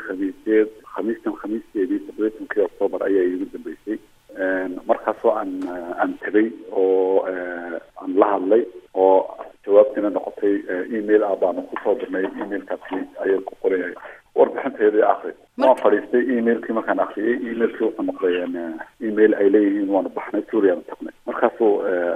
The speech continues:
Speaker 1: ayaa iigu wardambeysay gabdhahay.
Speaker 2: Marka, ma wax safar oo aad ku ogeydaa jirta markaas?
Speaker 1: Ee, kadibna waxaan bilaabay inaan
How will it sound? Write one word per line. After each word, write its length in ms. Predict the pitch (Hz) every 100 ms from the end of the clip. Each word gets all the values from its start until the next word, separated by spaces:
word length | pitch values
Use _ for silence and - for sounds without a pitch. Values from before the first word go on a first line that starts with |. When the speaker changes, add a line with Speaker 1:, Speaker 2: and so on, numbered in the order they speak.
| -
Speaker 1:
ayaa 160 | 101 95
iigu 180 | 95 95
wardambeysay 420 | 95 95 85 82 -
gabdhahay. 280 | 82 82 80 _ -
Speaker 2:
Marka, 220 | 254 -
ma 320 | 208 233 240
wax 200 | 262 302 -
safar 280 | 311 - 240
oo 140 | 226
aad 220 | 214 208
ku 100 | - 269
ogeydaa 460 | 214 208 202 190
jirta 400 | 165 175 - - 170
markaas? 360 | 190 - 190
Speaker 1:
Ee, 200 | - 95
kadibna 480 | 92 135 117 110 123 - - -
waxaan 300 | 110 - 98
bilaabay 320 | 101 98 104
inaan 240 | 110 101